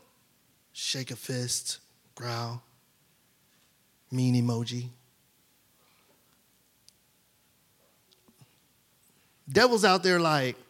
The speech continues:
"Bro, it wasn't me." <laughs> Right? He like, "That was not me.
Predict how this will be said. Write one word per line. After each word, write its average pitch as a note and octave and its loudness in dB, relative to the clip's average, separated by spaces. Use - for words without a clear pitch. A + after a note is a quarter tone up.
"Bro, D3 -2
it D3 -12
wasn't D3 -2
me." C3 -4
<laughs> - -8
Right? F3 2
He E3 -2
like, D3 0
"That D#3+ -2
was D3+ -4
not D#3 2
me. C#3 -2